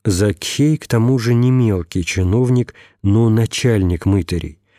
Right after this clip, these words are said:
главарь изменников, который богатство и положение свое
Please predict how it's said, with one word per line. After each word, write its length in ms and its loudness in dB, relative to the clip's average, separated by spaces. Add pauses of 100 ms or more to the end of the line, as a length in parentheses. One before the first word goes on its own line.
(300)
главарь 680 0
изменников, 960 -2 (200)
который 520 0
богатство 1000 -2
и 160 -2
положение 800 0
свое 480 -2